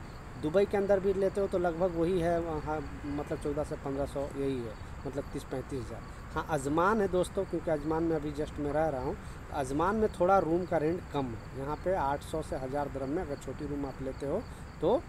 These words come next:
ले सकते हो। ये मतलब Indian money आप समझ लो तो, अ, अठारह से बीस हज़ार रुपये, इससे ज़्यादा नहीं। तो अजमान में सिर्फ यहाँ पे room का टेंशन है, मगर worker को कोई भी company family के लिए room provide नहीं कराती, क्योंकि वो लोग खुद एक room में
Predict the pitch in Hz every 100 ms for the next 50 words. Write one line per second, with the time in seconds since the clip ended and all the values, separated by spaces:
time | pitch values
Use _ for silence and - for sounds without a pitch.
0 | - - 143 143 165 - 131 - 120 104
1 | 101 - - - - 135 139 139 185 196
2 | 160 156 156 156 156 147 - 151 165 160
3 | 156 190 294 - - - 143 143 131 151
4 | 151 - 156 135 131 131 117 113 - -
5 | 110 135 131 147 139 135 135 131 120 98
6 | - - - - - 143 139 143 175 196
7 | - - 220 208 196 202 214 160 175 190
8 | 175 - 139 123 131 143 165 226 262 -
9 | - 131 151 165 - 220 - 220 220 208
10 | - 190 180 196 - 175 165 196 208 -
11 | 165 165 175 185 175 170 147 165 160 139
12 | 139 151 139 156 151 123 117 127 123 165
13 | - 180 190 - 240 208 175 190 180 196
14 | 185 151